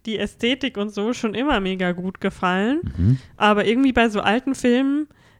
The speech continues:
Speaker 1: die werden so selten auf Streaming-Plattformen, finde ich, jetzt super prominent platziert.
Speaker 2: Mhm.
Speaker 1: Und, ähm, deswegen vergesse ich immer, dass ich den schauen will. Und jetzt war aber letztens bei, da haben wir bei so einem Amazon Prime angeboten mit irgendwie für neunundneunzig Cent oder so.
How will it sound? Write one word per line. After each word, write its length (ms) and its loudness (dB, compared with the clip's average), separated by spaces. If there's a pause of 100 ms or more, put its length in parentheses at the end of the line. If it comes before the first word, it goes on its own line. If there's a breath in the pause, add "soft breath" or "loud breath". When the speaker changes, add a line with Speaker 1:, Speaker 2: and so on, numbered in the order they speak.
Speaker 1:
die 140 -2
werden 260 4
so 140 2
selten 640 0
auf 340 0 (180)
Streaming-Plattformen, 800 0
finde 200 0
ich, 80 -6
jetzt 180 -4
super 260 0
prominent 600 -2
platziert. 800 -2
Speaker 2:
Mhm. 280 6 (140)
Speaker 1:
Und, 640 2
ähm, 380 0
deswegen 300 0
vergesse 420 0
ich 80 -2
immer, 200 0
dass 200 -2
ich 80 -4
den 160 -4
schauen 340 -2
will. 240 0 (600 soft breath)
Und 180 2
jetzt 260 -2
war 180 2
aber 160 2
letztens 320 -2
bei, 340 0 (140)
da 160 0
haben 560 -6
wir 460 0
bei 280 2
so 120 0
einem 260 0
Amazon 540 0
Prime 420 2
angeboten 580 2
mit 160 -2
irgendwie 280 0
für 280 2
neunundneunzig 540 2
Cent 260 2
oder 200 4
so. 240 4